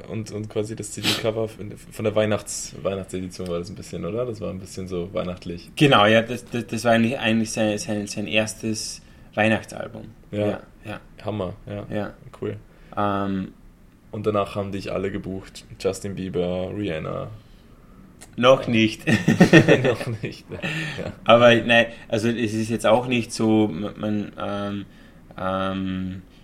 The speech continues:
Speaker 2: viel, viel, viele Musiker hö-, hör ich, hör ich sie sagen, wenn sie sagen, ja, äh, je-, jeder denkt, wenn, wenn, wenn man gesigned ist, wenn man zu einem Record-Label
Speaker 1: Ja.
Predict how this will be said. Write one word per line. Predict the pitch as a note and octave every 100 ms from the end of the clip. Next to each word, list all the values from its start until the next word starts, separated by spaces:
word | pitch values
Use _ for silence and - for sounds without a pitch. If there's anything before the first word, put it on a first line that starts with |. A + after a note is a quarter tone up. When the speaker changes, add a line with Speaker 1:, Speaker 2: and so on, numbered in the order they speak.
| -
Speaker 2:
viel, | - A2+ D2
viel, | - A2+ - A#2+ G#2
viele | - A2+ G#2+
Musiker | A2 A#2 A2+ A2 A2+
hö-, | G2+ A#2 A2
hör | G#2+ G#2
ich, | G2+ - -
hör | A2+ G#2+
ich | G#2
sie | A#2
sagen, | - G#2+ G#2+ G#2+
wenn | G#2
sie | G2+
sagen, | A2+ G#2 G#2
ja, | G#2 G#2 G#2 G#2+ - - - -
äh, | G2+ G2+ G2 G2
je-, | G2 A2+
jeder | G2+ G#2 G#2+
denkt, | G#2 G#2 G#2 A#2
wenn, | F#2 G#2
wenn, | D#2+ G#2
wenn | G#2
man | G2+ G2+ G#2
gesigned | A2 G#2+ G#2+ G#2+ A#2 A2+
ist, | A2+ A2+ A2
wenn | G#2+
man | G#2+
zu | G#2+
einem | G#2 G#2
Record-Label | G#2+ G#2+ A2+ G#2+ G#2+ A2+ G#2+
Speaker 1:
Ja. | G2+ F#2+